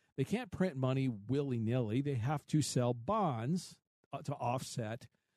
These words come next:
the excess spending. And this is where it gets, here's where the opportunity presents itself.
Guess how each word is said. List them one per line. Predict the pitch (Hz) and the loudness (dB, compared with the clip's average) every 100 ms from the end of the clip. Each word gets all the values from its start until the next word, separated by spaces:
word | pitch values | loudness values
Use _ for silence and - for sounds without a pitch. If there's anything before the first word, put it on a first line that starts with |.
| _ _ _ | _ _ _
the | 127 131 120 131 - | -2 0 0 -2 -2
excess | 127 - 131 - | -4 0 0 2
spending. | - 220 135 107 | 2 4 2 0
And | 120 | 4
this | 165 - | 4 4
is | 185 | 4
where | 165 147 | 6 6
it | 139 | 4
gets, | 139 - 147 | 0 0 4
here's | 180 180 | 6 6
where | 208 | 6
the | 202 | 4
opportunity | 170 151 156 - 170 147 139 | 4 4 2 2 2 4 2
presents | - 139 165 202 151 | 2 -2 -2 -2 -2
itself. | 104 - 92 | -2 0 0